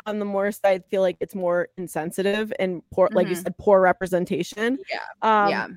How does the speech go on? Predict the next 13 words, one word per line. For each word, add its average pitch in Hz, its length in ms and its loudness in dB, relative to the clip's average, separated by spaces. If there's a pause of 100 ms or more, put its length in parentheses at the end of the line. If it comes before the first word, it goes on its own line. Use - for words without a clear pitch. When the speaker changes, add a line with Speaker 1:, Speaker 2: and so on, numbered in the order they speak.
(240)
Speaker 1:
I 233 260 6
didn't 254 440 0
feel 208 220 2
like 202 220 4
it 220 220 -2
was 262 220 2
transphobic, 226 720 2
but 196 80 4
I 190 100 4
do 196 240 -4
feel 185 220 2
like 175 320 0
it, 180 120 -4